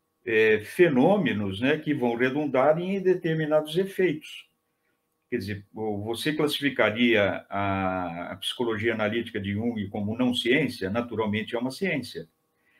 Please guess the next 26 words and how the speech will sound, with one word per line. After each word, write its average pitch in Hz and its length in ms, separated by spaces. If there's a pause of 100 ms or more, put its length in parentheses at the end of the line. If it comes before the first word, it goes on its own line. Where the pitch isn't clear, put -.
(240)
Porque - 280
você 107 320
observa 233 920 (560)
os, 104 420
o, 98 920
os - 160
fatos, 104 600
né, 202 280 (140)
e 110 100
os 101 140
seus 107 180
e-, 107 220
a-, 101 360
através 107 480
dos 131 140
seus 156 200
efeitos. 220 680 (300)
E 156 80
os 165 160
fatos, 147 420
muitas 170 380
vezes, 175 500
não 214 340 (140)
fogem 170 520
à 127 60
percepção 135 840